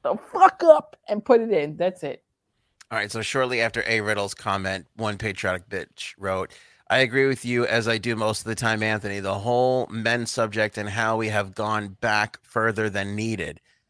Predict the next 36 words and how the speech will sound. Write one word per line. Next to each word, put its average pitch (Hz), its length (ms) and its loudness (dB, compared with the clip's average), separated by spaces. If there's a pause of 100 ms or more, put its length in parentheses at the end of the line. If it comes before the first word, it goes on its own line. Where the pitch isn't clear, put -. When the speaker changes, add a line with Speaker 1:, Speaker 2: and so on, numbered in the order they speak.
(180)
Speaker 2:
I 120 180 2
am 123 140 2
more 117 440 2
old 123 320 0
day 113 200 2
traditional. 107 600 -4
I 104 100 -4
want 107 240 0
my 110 80 2
husband 113 440 -2
to 117 100 -6
be 113 80 -4
the 107 100 -4
man, 117 560 0
not 110 240 -2
a 104 60 -2
pussified 113 760 -4
bitch 117 460 -4 (560)
who 120 100 -2
has 113 300 2
to - 160 -4
ask 113 200 0
permission 113 460 -2
on 113 180 2
everything 113 560 0
and 87 120 -10
can't 107 260 -2
make 101 220 -2
his 101 120 -8
own 98 160 -4
decisions 101 640 -2
or 85 120 -4
have 95 220 -4
his 98 140 -8
own 107 160 -2
opinions. 123 640 -4